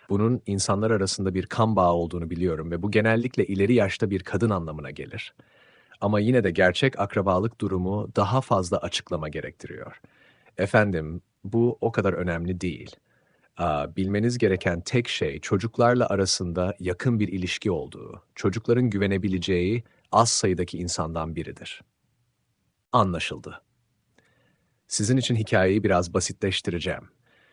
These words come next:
Büyükannenin dışarı çıkması gerekiyordu ve çıkarken çocukları evde bırakıp kapıyı kimseye açmamaları konusunda tembihledi. Daha sonra yolda bir kurt ile karşılaştı ve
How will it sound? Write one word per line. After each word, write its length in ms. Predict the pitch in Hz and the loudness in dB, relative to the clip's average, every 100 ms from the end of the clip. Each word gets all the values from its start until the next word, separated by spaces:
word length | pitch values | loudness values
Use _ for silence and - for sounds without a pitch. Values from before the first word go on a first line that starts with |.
| _ - | _ 0
Büyükannenin 680 | 104 127 131 120 113 113 101 | 2 4 4 4 2 2 0
dışarı 300 | - 107 113 | 0 0 0
çıkması 400 | - 95 90 87 | -4 -4 -4 -4
gerekiyordu 680 | 85 80 - 78 76 110 | -4 -4 -6 -6 -4 -2
ve 120 | 107 82 | -2 -4
çıkarken 680 | - - 101 - 92 87 | -2 2 2 0 -2 -2
çocukları 500 | 95 101 92 - 98 | -2 -2 -2 -2 0
evde 360 | 101 98 90 101 | 0 0 0 0
bırakıp 360 | 92 82 - - | -2 -4 -8 -6
kapıyı 400 | 98 - 90 82 | -6 -2 -4 -2
kimseye 720 | - 147 - 117 104 90 - | -2 0 2 2 2 0 -4
açmamaları 640 | - 113 - 120 95 90 90 | 0 0 0 -2 0 -2 -4
konusunda 500 | - 87 - 85 87 | -4 -6 -6 -6 -4
tembihledi. 600 | 80 80 78 - - - _ _ _ _ _ _ _ _ _ _ _ | -6 -6 -10 -14 -14 -18 _ _ _ _ _ _ _ _ _ _ _
Daha 180 | 95 127 | 2 4
sonra 280 | - 120 113 | 4 4 4
yolda 280 | 98 98 101 | 4 4 0
bir 120 | 95 | 0
kurt 280 | - 143 95 | 0 0 -2
ile 100 | - | -2
karşılaştı 760 | 78 73 - - - - 120 | -2 -4 -6 -8 -6 -4 -2
ve 200 | 90 80 | -2 -2